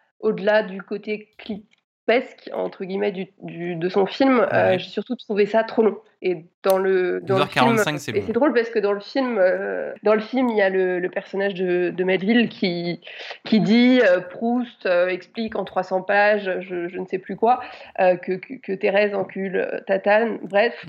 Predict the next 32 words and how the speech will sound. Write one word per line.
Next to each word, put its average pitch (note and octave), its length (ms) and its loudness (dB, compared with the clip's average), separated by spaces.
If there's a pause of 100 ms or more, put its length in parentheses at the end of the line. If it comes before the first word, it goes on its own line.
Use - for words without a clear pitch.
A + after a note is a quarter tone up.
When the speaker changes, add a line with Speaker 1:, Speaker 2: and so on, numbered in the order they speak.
Speaker 2:
Ouais. A#2 240 -4
Speaker 1:
Euh, F#2+ 420 0
et F#3+ 260 -2
il F#3 140 0
Speaker 2:
<laughs> - 0 -
Speaker 1:
re-, F#3 140 0
il G3 160 -2
lui G#3+ 80 4
reproche, G#3+ 640 2
euh, F3 600 0
son, F3+ 720 -8
sa - 160 -2
longueur. G3 720 4
Et F#3+ 80 -4
ben, F3+ 200 -2
je F#3 120 -10
trouve G3 280 -8
aussi F#3+ 360 -6
que F3 500 0
pour - 200 -8
parler G3+ 400 2
de, F3 460 -6 (180)
de F#3 100 -10
cette F#3+ 240 -10
histoire, A3+ 440 2
il F#3 120 -2
aurait F#3+ 200 -2
pu, A3+ 360 0 (640)
euh, F3+ 420 -2
ne F3+ 180 -6
pas, F#3+ 580 2
euh, F3 140 0